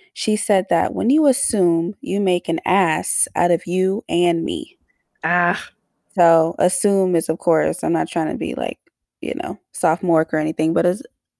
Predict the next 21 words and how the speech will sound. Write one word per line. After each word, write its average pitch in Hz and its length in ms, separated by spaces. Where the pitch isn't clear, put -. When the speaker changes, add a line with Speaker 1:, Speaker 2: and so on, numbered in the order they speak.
Speaker 1:
assume 320 400
is 294 120
spelled 233 280
A 220 180
S 214 260
S 190 420
U 226 640
M 359 260
E. - 280
So 220 240
when 240 160
you 359 140
assume 214 360
something, 170 460
you're 185 180
making 226 280
an 156 220
ass 247 420
out 175 160
of 165 120
you 190 380